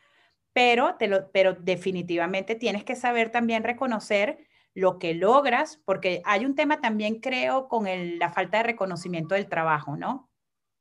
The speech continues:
Y no sé si coincides conmigo, Luisa, pero a veces terminan como no reconociéndote el trabajo porque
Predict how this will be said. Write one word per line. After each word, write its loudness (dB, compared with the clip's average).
Y 0
no 0
sé 2
si -4
coincides 0
conmigo, 0
Luisa, 0
pero 2
a 4
veces -4
terminan 0
como 0
no 0
reconociéndote -2
el -2
trabajo 2
porque -2